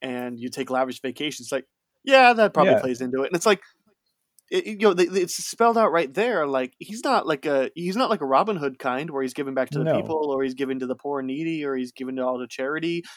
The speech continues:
Speaker 1: You know, 'cause even, like, Hell or High Water, I would say that Chris Pine is for sure an anti-hero because his, his, his, he's only robbing the banks for, for the good of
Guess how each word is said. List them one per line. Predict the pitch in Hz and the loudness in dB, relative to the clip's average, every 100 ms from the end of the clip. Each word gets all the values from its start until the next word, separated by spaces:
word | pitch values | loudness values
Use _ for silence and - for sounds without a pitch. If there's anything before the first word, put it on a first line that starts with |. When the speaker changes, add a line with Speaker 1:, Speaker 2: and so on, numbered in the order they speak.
| - | -2
Speaker 1:
You | |
know, | 180 | -2
'cause | 196 | 0
even, | 254 262 | 0 2
like, | 190 | 0
Hell | - 190 | 2 2
or | 175 | 4
High | 156 | 4
Water, | 139 156 220 147 170 _ _ _ - | 4 4 4 0 -2 _ _ _ 0
I | 233 | 2
would | 240 | 2
say | - 156 | 0 -2
that | 143 | -2
Chris | - 160 | -4 -6
Pine | - 208 233 190 | -2 0 0 0
is | 147 - | -4 -8
for | 147 | -8
sure | - - 330 214 | -8 -4 -2 -2
an | 151 147 143 - _ _ _ _ 175 | -2 -4 -6 -12 _ _ _ _ 0
anti-hero | 175 165 147 - 320 240 151 | 0 2 0 0 -2 0 0
because | 147 - 165 143 | -2 0 0 2
his, | 190 156 139 | -2 -2 -4
his, | 143 160 139 131 _ _ | -6 -6 -6 -16 _ _
his, | 147 156 143 - | -8 -6 -8 -12
he's | 160 | -2
only | 208 226 | 2 2
robbing | 147 147 180 190 | 2 2 4 2
the | 143 | 2
banks | 131 143 131 | -4 -6 -8
for, | 139 139 - _ | -12 -12 -16 _
for | 151 147 | -2 -2
the | 135 139 | -2 -6
good | 117 170 226 147 160 208 _ - _ _ - | -6 2 4 4 2 -6 _ -20 _ _ -2
of | 143 139 135 131 120 - | 0 2 2 0 -6 -18